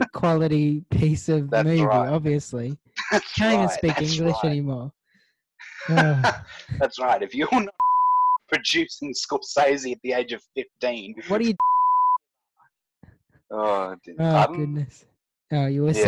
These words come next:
Speaker 1: Yeah,
Speaker 2: for
Speaker 1: so
Speaker 2: failure from fifteen when you couldn't, couldn't do that, so.
Speaker 1: Exactly.
Speaker 2: I guess m-,
Speaker 1: But
Speaker 2: moving on, um, you talked earlier about, um, how difficult it is to get, um, different people to commit,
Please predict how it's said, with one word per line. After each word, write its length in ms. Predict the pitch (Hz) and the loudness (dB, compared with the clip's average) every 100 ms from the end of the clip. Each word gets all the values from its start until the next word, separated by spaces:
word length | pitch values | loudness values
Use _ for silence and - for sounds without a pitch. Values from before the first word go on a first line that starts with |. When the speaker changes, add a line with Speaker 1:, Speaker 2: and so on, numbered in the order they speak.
| 190 | 4
Speaker 1:
Yeah, 60 | |
Speaker 2:
for 60 | - 170 | 2 0
Speaker 1:
so 120 | 123 | 2
Speaker 2:
failure 380 | 156 151 156 151 | 4 4 2 0
from 240 | 156 151 | -2 -2
fifteen 520 | 151 143 - 147 143 | -2 -4 -2 -2 -2
when 100 | 139 | -2
you 120 | 143 | -4
couldn't, 360 | 143 151 147 143 _ - | -2 -2 -2 -6 _ -4
couldn't 220 | 160 147 | -4 -2
do 180 | 135 127 | -4 -4
that, 300 | 123 143 - | -6 -10 -12
so. 240 | 123 123 _ _ _ - - | -12 -12 _ _ _ -12 -12
Speaker 1:
Exactly. 300 | - - 196 220 | -10 2 4 4
Speaker 2:
I 20 | |
guess 120 | - - - | 2 -8 -10
m-, 120 | 175 180 | -10 -2
Speaker 1:
But 100 | 185 | 2
Speaker 2:
moving 380 | 202 196 180 | 2 2 2
on, 360 | 160 165 160 156 - | 2 2 0 -2 -2
um, 520 | 147 151 147 143 156 185 | 2 2 2 0 -4 -2
you 140 | 170 | -2
talked 340 | 151 180 170 - | 2 0 -2 -4
earlier 420 | 151 160 160 156 151 | 0 2 4 4 2
about, 420 | 147 147 139 - _ | 2 0 0 -4 _
um, 260 | 139 131 131 | -2 -2 -2
how 220 | 151 147 | -2 0
difficult 600 | 147 147 165 156 156 - | 0 0 0 2 0 0
it 100 | 147 | 0
is 200 | 143 135 | 0 -2
to 100 | - | -8
get, 240 | 143 135 - _ - | -4 -4 -6 _ -8
um, 300 | 131 123 131 - | -6 -6 -8 -4
different 360 | 151 151 131 | -2 -2 -4
people 500 | - 143 139 135 139 | 0 0 2 2 0
to 140 | - 143 | -4 -10
commit, 460 | - 139 160 - | -4 0 0 -2